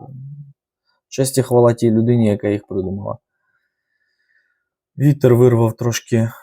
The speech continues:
фібергласову одну палку, виламав в палаці, але то, то все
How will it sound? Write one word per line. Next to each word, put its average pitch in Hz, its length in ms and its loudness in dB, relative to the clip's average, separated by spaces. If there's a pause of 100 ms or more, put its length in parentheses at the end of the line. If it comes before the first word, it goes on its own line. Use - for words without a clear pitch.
(180)
фібергласову 110 720 0
одну 110 220 0
палку, 185 400 0
виламав 147 440 0 (280)
в 135 320 -18
палаці, 135 460 0
але 110 220 0
то, 131 380 -12 (600)
то 113 60 -16
все 104 400 -6